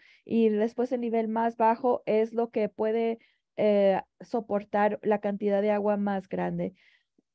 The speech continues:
Así que es lo que, lo primero es lo que va a tener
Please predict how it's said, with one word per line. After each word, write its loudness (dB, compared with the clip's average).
Así -2
que -2
es 4
lo -2
que, -6
lo 0
primero 0
es 2
lo -2
que -4
va 0
a -6
tener -4